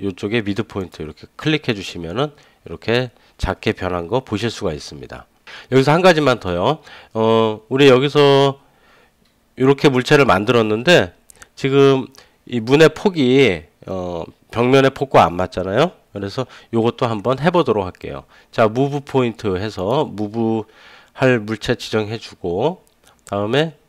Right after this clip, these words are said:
기준점에서 새 지점 이렇게 입력해줬습니다. 그 다음에 아직 안 매-, 안 배웠지만 X로, 익스플로드로 X라는 명령으로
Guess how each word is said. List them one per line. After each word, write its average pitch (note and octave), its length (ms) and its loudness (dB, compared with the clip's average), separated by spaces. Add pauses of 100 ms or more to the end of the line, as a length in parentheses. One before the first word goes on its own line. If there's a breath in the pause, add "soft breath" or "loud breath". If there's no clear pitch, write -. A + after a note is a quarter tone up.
(160)
기준점에서 C3+ 1040 -4 (120)
새 D3+ 260 -4
지점 F2+ 420 -10
이렇게 F2 260 -6
입력해줬습니다. D#2 880 -8 (340 loud breath)
그 A#2 80 -4
다음에 A#2 220 4
아직 G#2 240 4
안 F#2 180 2
매-, B2+ 220 4
안 G2 180 -4
배웠지만 B2 680 0
X로, G#2+ 520 -2
익스플로드로 G#2+ 1040 -2 (440 loud breath)
X라는 A#2+ 580 4
명령으로 F2+ 720 -4